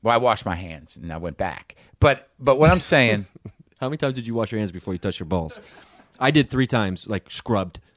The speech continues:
Speaker 1: Yeah.
Speaker 2: before I felt like I was safe last night.
Speaker 1: Yeah.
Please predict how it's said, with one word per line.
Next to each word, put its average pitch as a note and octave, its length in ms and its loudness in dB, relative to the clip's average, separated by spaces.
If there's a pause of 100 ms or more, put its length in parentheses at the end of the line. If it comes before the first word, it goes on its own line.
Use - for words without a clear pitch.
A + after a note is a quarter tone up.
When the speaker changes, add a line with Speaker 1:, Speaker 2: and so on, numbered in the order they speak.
(160)
Speaker 1:
Yeah. F#2 120 0
Speaker 2:
before G#2 200 0
I F#2 160 -2 (160)
felt G2 120 -6
like F#2+ 140 -6
I F#2+ 80 -2
was F2 120 -4
safe E2+ 240 -6
last D#2+ 220 -12
night. A#1+ 180 -18 (140)
Speaker 1:
Yeah. F#2+ 220 -2